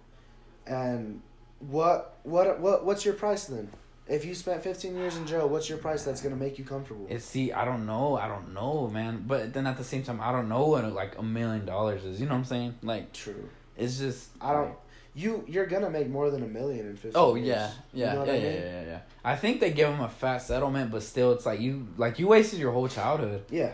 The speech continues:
Speaker 2: Those dudes did. Those, those guys
Speaker 1: And
Speaker 2: did.
Speaker 1: then
Speaker 2: They
Speaker 1: they have
Speaker 2: wasted
Speaker 1: to
Speaker 2: their whole
Speaker 1: still
Speaker 2: childhood.
Speaker 1: adapt to the world.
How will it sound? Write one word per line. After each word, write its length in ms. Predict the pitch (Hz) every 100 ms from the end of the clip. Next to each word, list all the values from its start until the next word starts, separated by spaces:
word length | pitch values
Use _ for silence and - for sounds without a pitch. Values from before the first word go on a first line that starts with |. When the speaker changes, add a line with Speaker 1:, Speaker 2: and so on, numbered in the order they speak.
| -
Speaker 2:
Those 200 | 151 160
dudes 320 | 135 139 139 117
did. 200 | 107 101
Those, 240 | 123 110
those 200 | 113 107
guys 240 | 110 117
Speaker 1:
And 80 | 143
Speaker 2:
did. 60 | 147
Speaker 1:
then 60 | 123
Speaker 2:
They 0 |
Speaker 1:
they 100 | 165
have 140 | 160
Speaker 2:
wasted 0 |
Speaker 1:
to 40 | -
Speaker 2:
their 80 | 101
whole 100 | 110
Speaker 1:
still 100 | 175
Speaker 2:
childhood. 240 | - -
Speaker 1:
adapt 280 | 123 123 -
to 80 | 160
the 80 | 156
world. 480 | 151 139 131 135